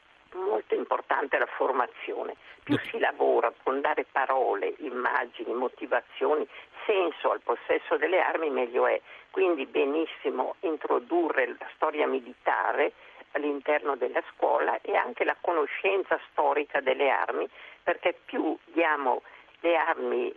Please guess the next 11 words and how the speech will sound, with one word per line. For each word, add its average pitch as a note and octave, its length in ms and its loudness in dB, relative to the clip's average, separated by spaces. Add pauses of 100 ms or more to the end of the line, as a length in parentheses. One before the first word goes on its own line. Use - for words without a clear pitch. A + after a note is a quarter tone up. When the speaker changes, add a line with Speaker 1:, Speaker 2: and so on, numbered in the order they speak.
(120)
Speaker 1:
in, C#3+ 540 0 (220)
in, D#3 260 -4
diciamo, D3+ 400 -2
in C#3 240 -2
pugno F3+ 320 2
alla C#3 240 0
ragione, D3 640 2
alla C3 160 0
motivazione, C#3 880 -2
Speaker 2:
Certo. C3 60 0
Speaker 1:
al C3+ 80 -6